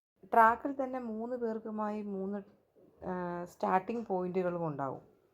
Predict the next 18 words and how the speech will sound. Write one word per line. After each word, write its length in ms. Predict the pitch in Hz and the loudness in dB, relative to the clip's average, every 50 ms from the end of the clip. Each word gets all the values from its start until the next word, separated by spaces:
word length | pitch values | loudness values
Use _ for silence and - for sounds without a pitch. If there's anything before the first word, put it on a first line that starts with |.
| _ _ _ _ _ _ _ _ _ - | _ _ _ _ _ _ _ _ _ -2
എതിരാളികളെ 760 | 214 214 214 202 254 262 269 269 262 262 269 269 262 262 262 | 0 0 2 2 4 4 6 4 4 4 4 2 4 4 2
ഏത് 400 | 262 247 220 214 220 240 233 277 | 2 2 2 0 0 0 0 0
വിധേനയും 560 | 254 233 226 214 220 214 214 214 220 220 226 | -2 -2 -2 -2 -2 -2 -2 -2 -2 -2 -2
ട്രാക്കിൽ 420 | 220 - 208 190 190 190 - 208 | 0 0 2 2 2 0 -2 -2
നിന്ന് 180 | 202 208 202 214 | -2 -2 -4 -4
പുറത്താക്കുക 560 | 202 - 190 180 170 180 190 190 185 190 202 | -4 -4 -4 -4 -2 0 0 0 0 0 -2
എന്നുള്ളതാണ് 720 | 202 190 175 180 180 180 175 185 175 165 151 151 175 190 190 | -2 -2 -2 -2 -4 -4 -4 -2 -2 -2 -2 -2 -2 -2 -2
ടാസ്ക്. 400 | 175 151 139 139 - - - - - - - - _ _ - - - _ _ _ _ _ _ 208 | -2 -2 -2 -4 -8 -12 -16 -16 -18 -20 -20 -20 _ _ -20 -20 -20 _ _ _ _ _ _ 4
രണ്ട് 340 | 220 226 226 233 247 254 | 6 8 8 8 6 4
റൗണ്ടുകളായിട്ടാണ് 960 | 285 269 247 220 208 214 220 220 240 240 240 233 233 226 220 226 220 202 196 202 | 4 4 4 4 4 4 6 6 8 8 8 8 6 4 4 2 2 2 2 2
മത്സരം 460 | 208 196 180 170 160 - 180 175 175 | 0 0 0 0 -2 -2 -2 -2 -2
നടക്കുന്നത്. 600 | 170 165 156 147 147 - 151 151 143 139 135 - - - _ _ _ _ _ _ _ _ _ _ _ _ _ _ - | -4 -4 -4 -4 -4 -4 -6 -6 -6 -6 -8 -10 -12 -16 _ _ _ _ _ _ _ _ _ _ _ _ _ _ 0
ഒന്നാമത്തെ 560 | - 214 214 220 233 254 262 262 254 240 - | 2 2 2 4 2 2 2 2 2 2 2
വ്യക്തി 360 | 262 233 196 175 - 226 226 | 2 2 0 -2 0 2 4
ഔട്ടാവുമ്പോൾ 640 | 208 196 190 190 190 214 202 185 180 180 185 196 202 202 | 4 4 4 2 2 2 0 0 0 -2 0 0 2 2
ആദ്യത്തെ 380 | 185 175 180 185 185 - 208 | 2 2 0 -2 0 2 2
റൗണ്ട്, 340 | 190 180 165 160 165 165 190 | 2 4 2 2 2 0 0
ഏഹ്, 520 | 226 - - - - 175 170 170 170 175 | -2 -2 -4 -4 -4 -2 -2 -2 -4 -6